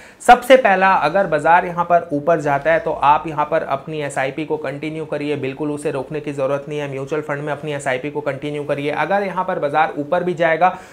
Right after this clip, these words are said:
तो आपकी एसआईपी आपके लिए यहाँ पर पैसा बनाएगी। भूल जाओ मार्केट को यहाँ पर, और इमोशनल नहीं होना है, अपने इमोशंस को यहाँ पर रोक कर रखना है। और दूसरा यहाँ पर है कि अगर बाजार यहाँ पर नीचे जाता है, नीचे की तरफ यहाँ पर जाता है,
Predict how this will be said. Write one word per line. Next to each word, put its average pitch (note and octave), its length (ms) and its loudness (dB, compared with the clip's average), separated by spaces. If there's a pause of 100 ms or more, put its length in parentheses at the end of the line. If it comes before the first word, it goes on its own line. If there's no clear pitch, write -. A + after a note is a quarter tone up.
(120)
तो F3+ 60 10
आपकी E3+ 400 6
एसआईपी E3 460 0
आपके D#3+ 260 0
लिए D#3 100 0
यहाँ D#3 160 -4
पर D#3 160 0
पैसा C#3+ 300 0
बनाएगी। C#3+ 480 -2
भूल D3+ 260 0
जाओ D#3+ 180 4
मार्केट D3+ 420 -2
को D3+ 80 -6
यहाँ D3 200 -4
पर, E3 280 0 (280)
और E3 320 6
इमोशनल E3 720 0
नहीं D3+ 360 -4
होना D3 420 -2
है, D3 220 -2
अपने D3 280 -4
इमोशंस C#3+ 500 -6
को D3+ 140 -6
यहाँ D3 180 -6
पर D3+ 160 0
रोक D3 240 -2
कर D#3 120 2
रखना D3+ 280 -4
है। E3+ 140 -2 (300)
और D#3+ 220 8
दूसरा F3 460 0
यहाँ F#3+ 220 0
पर F#3+ 180 0
है G3 80 2
कि G3+ 160 -4
अगर E3+ 300 0
बाजार D#3+ 360 2
यहाँ E3 220 -4
पर F3 180 0
नीचे C#3 400 -4
जाता D#3+ 320 2
है, E3 160 4
नीचे C#3 260 -6
की E3+ 100 -2
तरफ D#3+ 260 -4
यहाँ D3 140 -4
पर D3+ 120 -4
जाता C3+ 340 -2
है, F#3 100 0